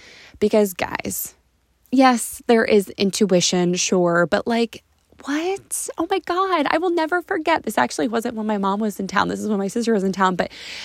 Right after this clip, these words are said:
Frankie seemed to be, like, kind of constipated. And I was like, "Oh wait, Colin, I remember Megan and Rick got us, like, this gas, like, this windy, whatever the friggin', the Baby Frida thing, whatever it's called."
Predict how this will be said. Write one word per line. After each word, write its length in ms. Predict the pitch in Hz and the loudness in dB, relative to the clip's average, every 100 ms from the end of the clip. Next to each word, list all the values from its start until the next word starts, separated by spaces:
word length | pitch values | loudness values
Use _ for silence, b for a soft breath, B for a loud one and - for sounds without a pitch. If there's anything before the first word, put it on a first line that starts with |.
| B | B
Frankie 320 | 233 233 302 | 2 4 2
seemed 320 | 294 233 233 | 2 2 2
to 60 | 247 | 2
be, 120 | 226 | 2
like, 180 | 220 214 | 2 0
kind 220 | - 185 | 0 -2
of 80 | 190 | -2
constipated. 800 | - 180 175 - 262 294 349 381 381 B B B B | -4 -4 -4 -2 4 4 4 2 -2 B B B B
And 100 | - | 2
I 80 | 254 | 4
was 140 | 247 254 | 4 4
like, 200 | 247 240 - _ | 2 0 -10 _
"Oh 100 | 233 | -2
wait, 160 | 220 202 | 0 -2
Colin, 320 | 185 208 190 | -4 -4 -4
I 120 | - | -2
remember 560 | 196 208 208 226 240 233 B B B B B | 0 2 2 4 4 2 B B B B B
Megan 220 | 233 233 220 | 2 4 4
and 100 | 202 | 2
Rick 160 | 202 | 0
got 180 | 208 202 | 0 0
us, 180 | 196 - | 0 0
like, 180 | 196 - | -2 0
this 340 | 190 175 - - 247 | -4 -4 -12 -18 0
gas, 440 | 196 190 190 - 190 175 | 2 2 0 -4 -2 2
like, 140 | 185 | 2
this 160 | 180 180 | 0 0
windy, 600 | 185 208 202 196 190 185 | 4 6 6 4 4 4
whatever 420 | 190 190 185 190 | 2 0 0 -2
the 60 | |
friggin', 380 | 185 - 190 196 | -4 -4 -4 -2
the 60 | - | 2
Baby 300 | 180 214 202 | 6 6 6
Frida 300 | 185 190 180 | 6 6 6
thing, 220 | 175 170 | 4 4
whatever 220 | 165 185 202 | 4 2 0
it's 100 | - | 2
called." 280 | 185 165 | 2 2